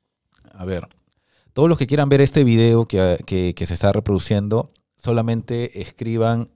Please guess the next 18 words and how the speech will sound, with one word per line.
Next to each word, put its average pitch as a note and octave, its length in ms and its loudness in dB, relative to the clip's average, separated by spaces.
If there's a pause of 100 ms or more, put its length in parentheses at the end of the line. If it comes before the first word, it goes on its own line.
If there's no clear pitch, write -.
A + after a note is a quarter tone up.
(160)
Eric A#2+ 320 -4
Delgado, A2 760 2 (640)
Eric A2 400 -4
y A2+ 140 -4
Gonzalo, G#2+ 680 0 (420)
y G#2+ 140 -8
es G#2 100 -2
el A#2 100 -2
primer G#2+ 280 -2
programa. G2+ 420 0
Tiene A2 480 -2
trescientas F#2+ 460 -6
mil G#2 140 -2
vistas. - 320 -6
Si - 100 -12
quieren G2 160 0
completar F#2+ 500 0
el, F#2 480 -2